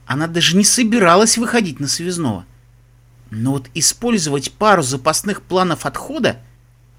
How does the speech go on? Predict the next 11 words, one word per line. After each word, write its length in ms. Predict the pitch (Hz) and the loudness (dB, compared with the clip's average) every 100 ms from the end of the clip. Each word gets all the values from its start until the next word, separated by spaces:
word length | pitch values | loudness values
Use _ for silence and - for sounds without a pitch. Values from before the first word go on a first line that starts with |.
| - - | -18 -14
это 240 | 120 156 | -12 -10
было 300 | 160 160 202 | -8 -4 0
можно. 420 | 220 156 98 92 - _ _ _ _ _ _ _ _ _ - | 0 0 -4 -10 -20 _ _ _ _ _ _ _ _ _ -12
Особенно 520 | 147 - 208 185 190 | -4 0 0 2 2
если 240 | 190 - 208 | 0 -2 -4
целью 380 | - 233 208 | -2 0 2
сделать 400 | 160 170 185 180 | 0 2 2 2
не 80 | 175 | -2
условленную 680 | 190 - 294 311 233 196 196 | 0 -2 -2 2 4 4 2
точку 400 | - 196 - 180 165 | 0 -2 -2 -4 -2
эвакуации, 800 | 170 185 - 175 120 - 110 | 0 0 4 4 4 -2 -6